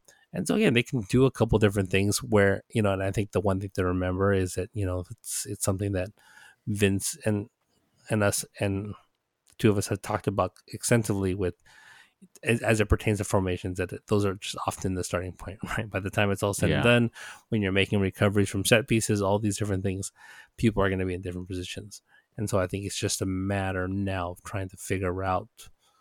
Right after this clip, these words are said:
Speaker 1: you know, again, because there's, there's not so beholden, I feel like, to the,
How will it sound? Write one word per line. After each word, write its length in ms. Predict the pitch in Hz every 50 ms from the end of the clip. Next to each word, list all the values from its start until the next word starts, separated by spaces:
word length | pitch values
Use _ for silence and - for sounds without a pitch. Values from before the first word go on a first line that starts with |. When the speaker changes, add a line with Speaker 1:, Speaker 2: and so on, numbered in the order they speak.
| _ _ _ _ _ _ _ _
Speaker 1:
you 100 | 113 107
know, 180 | 98 92 90 90
again, 340 | 95 95 98 90 90 90 - _ _ _ _ _ _ _ _ _ _ _ _ _ _ _ _ _ _ _ _ _ _ _ _ _ _ _ _ _ _ - 131 117
because 540 | 110 117 107 - - - 120 113 113 113 104
there's, 380 | 104 117 110 107 98 - - -
there's 640 | 120 117 110 - 127 117 117 107 107 107 - - - - 147 147 - _ _ _ _ _ -
not 480 | 120 113 107 110 107 107 107 - -
so 200 | - - - 110 107
beholden, 880 | 104 101 101 - - - - 107 107 104 98 107 104 104 104 101 104 - _ _ _ _ _ _ _ _ _ _ _ _ _ _ _ _ _ -
I 60 | -
feel 200 | 110 - - 110
like, 120 | 101 95 - _ _
to 440 | - - - 110 104 104 104 104 104
the, 540 | 98 101 98 95 95 92 92 95 92 92